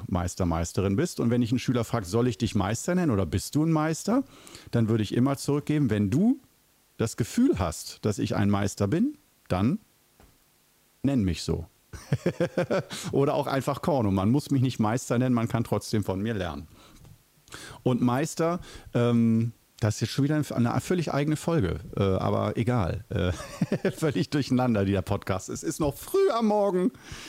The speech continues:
Ähm, ja, ähm, bei, beim Thema Meister, da ist dann auch noch die Geschichte,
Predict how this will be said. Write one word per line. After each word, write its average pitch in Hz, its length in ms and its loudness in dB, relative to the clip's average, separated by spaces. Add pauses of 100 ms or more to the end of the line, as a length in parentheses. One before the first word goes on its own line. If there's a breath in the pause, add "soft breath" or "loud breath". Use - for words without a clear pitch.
(560 loud breath)
Ähm, 139 640 4
ja, 117 480 0
ähm, 120 540 2 (1200 loud breath)
bei, 131 300 2
beim 123 400 0
Thema 151 280 2
Meister, 165 580 2
da 139 220 0
ist - 240 -2
dann 131 140 0
auch 123 160 -2
noch 120 140 0
die 127 160 0
Geschichte, 123 800 0